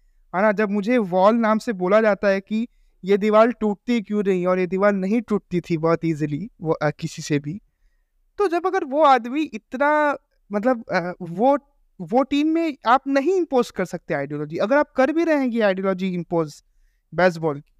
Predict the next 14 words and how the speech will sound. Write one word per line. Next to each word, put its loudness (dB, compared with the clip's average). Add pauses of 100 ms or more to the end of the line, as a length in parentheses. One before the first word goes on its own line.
(420)
तो 2
you, 0
you 0
should 0
be 2
very -2
certain -2 (600)
कि -4 (640)
कुछ -2
players 2
will 0
play -2
like 2
that, 2